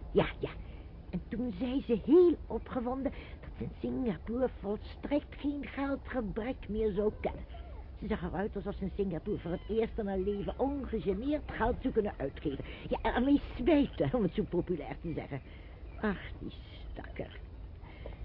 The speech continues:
Nu wordt het mooiste in het leven haar onthouden. Ja, ja, ja. Zoals ik het genoegen had op te merken, dokter Connolly. Het leven is wreed. Meedogenloos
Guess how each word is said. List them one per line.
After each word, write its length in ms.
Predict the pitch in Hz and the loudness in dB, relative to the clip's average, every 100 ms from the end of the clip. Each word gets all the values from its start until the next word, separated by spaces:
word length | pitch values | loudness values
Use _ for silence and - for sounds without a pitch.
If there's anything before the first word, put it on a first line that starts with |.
| - | 6
Nu 160 | 302 | 8
wordt 180 | 269 175 | 10 8
het 140 | 285 240 | 4 4
mooiste 960 | 247 262 311 339 - - - - 277 - | 6 10 12 10 8 -2 -10 -2 -2 2
in 120 | 247 | 2
het 160 | 233 233 | 2 0
leven 500 | 196 170 156 - 131 - - - | 0 2 0 -2 -10 -10 -12 -6
haar 140 | 254 | -4
onthouden. 560 | 208 208 175 120 113 180 - - - - - - - - - - - - - | -2 -4 -6 -8 -8 -8 -10 -14 -14 -14 -14 -14 -16 -14 -14 -14 -16 -10 2
Ja, 340 | 294 285 240 | 4 6 4
ja, 240 | 214 - - 180 | -2 -4 -6 -6
ja. 80 | - - - - - - - - - | -8 -12 -14 -14 -16 -16 -14 -16 -6
Zoals 160 | 202 185 | -4 -4
ik 80 | |
het 120 | 170 - | -6 -6
genoegen 400 | 185 180 185 165 | -2 -2 -2 -6
had 180 | 165 | -6
op 100 | - - | -8 -8
te 100 | 202 | -8
merken, 280 | 120 139 - | -6 -6 -6
dokter 280 | 131 - 131 | -8 -10 -10
Connolly. 460 | - 101 80 104 123 - - - - - - - | -8 -8 -10 -10 -12 -14 -16 -16 -14 -14 -14 -8
Het 160 | 170 - 120 | -8 -8 -4
leven 400 | 156 190 - 123 | -2 -2 -4 -6
is 280 | 180 - - | -6 -8 -10
wreed. 340 | 147 175 120 - - - - - 151 139 | -6 -4 -6 -8 -12 -14 -14 -12 -10 -4
Meedogenloos 1500 | 156 233 185 - - 151 214 - 233 233 196 156 196 233 - | -2 -2 -4 -8 -4 -2 -2 -2 -2 -2 -6 -2 -2 -2 -6